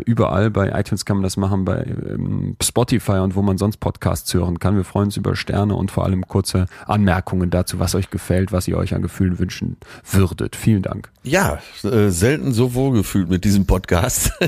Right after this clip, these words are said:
Speaker 2: <laughs> wie jetzt in der Zwischenzeit. Aber jetzt erzähl du doch erstmal. Du bist doch jetzt auf Tour, hast letzte Woche deinen ersten Tourtermin wieder gehabt.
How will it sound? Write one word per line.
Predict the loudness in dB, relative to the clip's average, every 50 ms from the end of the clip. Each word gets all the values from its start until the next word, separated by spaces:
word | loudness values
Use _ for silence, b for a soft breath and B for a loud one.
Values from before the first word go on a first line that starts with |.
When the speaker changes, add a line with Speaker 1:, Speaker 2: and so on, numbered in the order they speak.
| -2 -4 -6
Speaker 2:
<laughs> | -4 -4 -6 -6 -2 0
wie | 2 2 4
jetzt | 2 2 2
in | 0 0
der | 0 0 0
Zwischenzeit. | 0 -2 -2 -2 -4 -2 -2 -2 0 0
Aber | 2 2 2 2 B B B B B
jetzt | 0 2 2 2
erzähl | 2 0 0 2 2 2 2 2 0 -2
du | -4 -4 0 2 4 6 6
doch | 4 4 2 0 -4
erstmal. | -4 -6 -6 -6 -6 -6 -2 -2
Du | 0 0
bist | 2 2 0
doch | 0 2
jetzt | 0 0 0 2 0
auf | 0 -2 -2 -4
Tour, | -2 0 2 2 2 0 -2 -6 -12 _ _ _ _
hast | -6 -6 -4 -4 -2
letzte | -2 -2 -2 -2 -2 0
Woche | 0 0 0 2
deinen | 2 2 0 0
ersten | 0 -2 -2 -4 -6 -6
Tourtermin | -4 -2 -2 0 0 2 2 2 2 2 2
wieder | 2 2 2
gehabt. | 0 0 -2 -4 -6 -8 -6